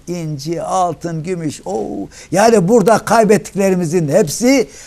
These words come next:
burada Allah adına harcadıklarımızın hepsi orada ebediyen,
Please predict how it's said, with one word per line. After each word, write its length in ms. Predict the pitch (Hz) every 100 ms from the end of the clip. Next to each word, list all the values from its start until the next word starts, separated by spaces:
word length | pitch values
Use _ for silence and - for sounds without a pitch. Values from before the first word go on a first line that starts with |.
| -
burada 240 | 156 180 190
Allah 260 | 180 214 240
adına 280 | 196 180
harcadıklarımızın 840 | 180 165 180 156 165 156 143 139 143
hepsi 320 | 170 170 -
orada 540 | 156 147 143 196 208 - - - -
ebediyen, 1200 | 180 170 208 151 220 254 226 220 254 294 285